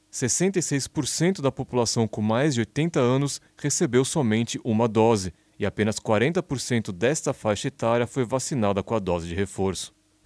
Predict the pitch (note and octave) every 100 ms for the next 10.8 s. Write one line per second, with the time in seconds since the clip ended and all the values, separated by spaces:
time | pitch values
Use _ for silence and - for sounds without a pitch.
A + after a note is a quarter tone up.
0 | - A#2 A#2+ A#2+ A#2 A#2 C3 B2+ D3+ F#3+
1 | G3 G3 - - A#2+ A#2+ - - B2 A#2+
2 | G#2+ A2 A#2 A2 - F3 G3 B2+ A2+ A2
3 | G#2 E3 F#3 F3 C#3+ B2+ A#2 - G2+ E2+
4 | C3 D#3+ B2 A2 - A2 G#2+ F#2+ F#2+ C#3+
5 | E3 C3+ A#2+ G2 G#2 G2+ - B2 C#3 D3+
6 | E3 - _ _ - C3+ D#3 F#3+ D3 B2+
7 | C3 B2+ - E3+ D3+ B2+ E3+ E3+ E3+ -
8 | B2 A#2+ A#2+ A#2 C#3 - D#3+ A2 A2 -
9 | C3 - G2+ - F2+ A2+ G#2+ G#2 - -
10 | _ _ C#3 B2+ D3+ G3 -